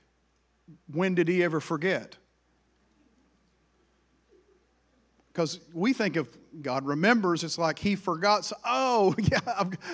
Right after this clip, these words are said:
oh, there's Israel out there. I forgot about those guys.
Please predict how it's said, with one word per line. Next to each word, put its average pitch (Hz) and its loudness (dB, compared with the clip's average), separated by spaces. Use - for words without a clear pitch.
oh, 254 8
there's 240 4
Israel 202 4
out 156 4
there. 147 2
I 156 2
forgot 196 0
about 151 0
those 139 -2
guys. 120 -2